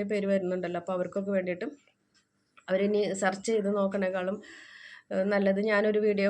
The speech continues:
ഒന്നും കൂടി ഇടുന്നതാണെന്ന് എനിക്ക് തോന്നുന്നു. ഞാനൊന്ന് ഓക്കെ ആയിട്ട് ഞാൻ ആ വീഡിയോ ഒക്കെ ഒന്നും കൂടി ഇട്ട് തരാം.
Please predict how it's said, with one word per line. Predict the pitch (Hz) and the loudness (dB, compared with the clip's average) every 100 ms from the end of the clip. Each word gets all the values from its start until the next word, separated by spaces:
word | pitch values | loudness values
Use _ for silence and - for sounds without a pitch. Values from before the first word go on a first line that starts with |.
| 196 | 2
ഒന്നും | 214 208 | 0 0
കൂടി | 202 214 | 2 0
ഇടുന്നതാണെന്ന് | 202 196 208 208 | 0 2 2 2
എനിക്ക് | 208 202 | 0 -2
തോന്നുന്നു. | 208 196 190 208 | 0 0 0 -2
ഞാനൊന്ന് | 226 208 208 208 | -2 -2 0 0
ഓക്കെ | 202 202 | 0 0
ആയിട്ട് | 202 196 | -2 0
ഞാൻ | 202 196 | -2 0
ആ | 196 | 0
വീഡിയോ | 196 185 185 | -2 -2 -2
ഒക്കെ | 190 | -2
ഒന്നും | 190 190 | -2 -2
കൂടി | 185 233 - 214 | -2 -6 -8 -8
ഇട്ട് | 185 | -6
തരാം. | 170 170 | -4 -4